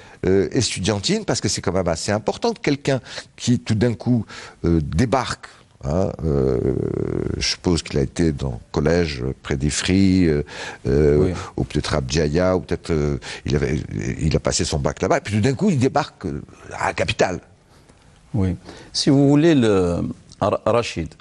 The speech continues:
Speaker 1: Mm.
Speaker 2: Rachid, euh, quand, quand il se met à, si vous voulez, quand il se met à raconter son histoire, il est sous le choc.
Speaker 1: Mm.
Speaker 2: Il est sous le double choc. Pour lui, euh,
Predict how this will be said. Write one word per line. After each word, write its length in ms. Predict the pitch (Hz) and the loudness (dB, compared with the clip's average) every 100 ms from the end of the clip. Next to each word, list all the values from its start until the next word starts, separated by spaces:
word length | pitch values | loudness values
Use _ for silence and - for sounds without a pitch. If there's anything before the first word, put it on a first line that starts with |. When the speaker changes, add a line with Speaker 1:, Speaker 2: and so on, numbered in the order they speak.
| _ | _
Speaker 1:
Mm. 40 | 101 | 0
Speaker 2:
Rachid, 460 | 85 - 143 98 | 0 0 0 2
euh, 220 | 101 90 87 | 2 2 0
quand, 300 | 131 123 - - | 0 0 -4 -2
quand 240 | 127 - | -2 2
il 80 | 117 | 0
se 160 | - 107 | 2 4
met 240 | 107 104 - | 4 2 0
à, 220 | 85 - - | -2 -4 -6
si 160 | - | -2
vous 120 | 90 90 | 0 2
voulez, 220 | 95 85 | 2 0
quand 300 | - 90 107 | -2 -2 -2
il 60 | 92 | -2
se 120 | 95 | 2
met 220 | 110 - | 0 2
à 60 | 92 | -2
raconter 420 | 90 95 95 107 | -2 -4 -4 -4
son 220 | 98 90 | 0 0
histoire, 420 | 87 - 82 82 - - - - | -2 -2 -2 -4 -6 -20 -8 0
il 120 | 107 | 2
est 60 | 123 | 2
sous 220 | - 101 | 0 0
le 100 | 90 | 0
choc. 300 | - 90 80 - - _ _ _ _ - | 0 -2 -4 -8 -20 _ _ _ _ -8
Speaker 1:
Mm. 40 | 58 95 | 0 2
Speaker 2:
Il 80 | |
est 40 | 117 | 2
sous 180 | - 110 | 2 2
le 140 | 98 | 2
double 380 | 80 120 92 92 | 2 2 2 0
choc. 340 | - 82 - - - - - | 0 -4 -6 -16 -20 -20 -4
Pour 120 | 95 | 0
lui, 380 | 95 107 139 143 | 4 4 4 4
euh, 220 | 117 98 | 4 4